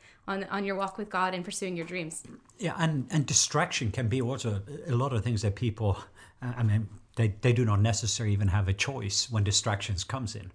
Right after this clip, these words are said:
Speaker 2: because they maybe do have a certain dream or certain calling, and it just marriage, as an example. It's fun because I know, uh, uh, there is, I was just thinking about some of the people that are not married. They're like, "Oh, life is so busy. I have,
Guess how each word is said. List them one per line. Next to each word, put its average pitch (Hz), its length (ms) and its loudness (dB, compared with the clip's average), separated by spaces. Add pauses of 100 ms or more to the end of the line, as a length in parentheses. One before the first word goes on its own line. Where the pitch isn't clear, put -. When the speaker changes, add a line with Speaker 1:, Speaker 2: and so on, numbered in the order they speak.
(420)
Speaker 2:
because 110 200 0
they 131 60 2
maybe 120 240 2
do 113 140 0
have 123 240 0
a 110 60 0
certain 107 400 -2
dream 110 340 -4
or 101 80 -2
certain 101 400 0
calling, 113 400 -4
and 92 100 -6 (220)
it 135 100 -2
just 127 260 -4
marriage, 120 420 -2
as 101 180 -4
an 104 80 0
example. 101 500 -2 (380)
It's 123 380 -4
fun 110 200 2
because 107 280 -2
I 113 80 0
know, 110 300 2 (720)
uh, 104 180 2 (580)
uh, 101 140 -4 (200)
there 120 160 2
is, - 160 -4 (220)
I 143 80 -2
was 127 160 -2
just - 180 0
thinking 123 280 2
about 110 240 2
some 127 260 4
of 107 140 2
the 107 80 2
people 123 380 0
that 120 140 2
are 120 100 2
not 135 320 0
married. 101 500 2
They're 107 240 -2
like, 104 280 0 (120)
"Oh, 175 220 -6
life 160 360 -6
is 151 80 -4
so 165 160 0
busy. 151 420 -2
I 147 140 -4
have, 139 200 -6